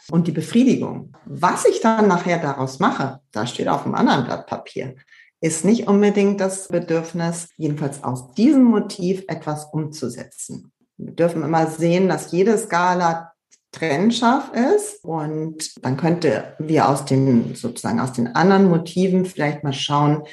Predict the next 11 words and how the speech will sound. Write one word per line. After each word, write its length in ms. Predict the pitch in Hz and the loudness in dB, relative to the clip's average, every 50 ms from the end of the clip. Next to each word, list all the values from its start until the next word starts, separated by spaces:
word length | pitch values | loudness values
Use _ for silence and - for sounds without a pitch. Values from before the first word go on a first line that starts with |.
| - - _ | -20 -20 _
was 220 | - 143 139 139 - | -8 -8 -6 -2 0
wäre 220 | 156 156 160 165 | 2 2 2 2
dann 180 | 151 147 139 - | 0 -2 -2 -2
ein 240 | - 139 135 131 131 | 0 0 0 0 0
Beweggrund, 1000 | 131 127 123 139 165 185 175 - - - 156 151 151 147 147 147 147 147 - - - - - _ _ | -2 0 2 2 2 0 -2 -8 -8 -4 -4 -2 0 0 0 0 0 -2 -6 -12 -20 -20 -20 _ _
zum 160 | - - 139 | -8 -4 0
Beispiel 640 | 131 127 131 131 131 - - - 139 135 135 127 127 131 | 2 2 2 2 0 -2 -2 0 2 2 2 2 0 0
Wissen 720 | - 160 156 - - 151 143 139 135 135 131 - - - - | 0 0 0 -2 -2 0 2 2 2 2 0 -4 -8 -14 -14
tatsächlich 800 | - - - - - - 135 139 143 - 139 139 127 - - - | -10 -10 -10 -8 -4 -2 -2 -2 -2 -2 -2 -2 -2 -2 -4 0
in 300 | 160 175 190 175 - - | 2 4 4 4 2 0
etwas 580 | 156 151 - - - 143 139 - - - - | -2 -4 -2 -2 -2 -2 -2 -4 -8 -12 -14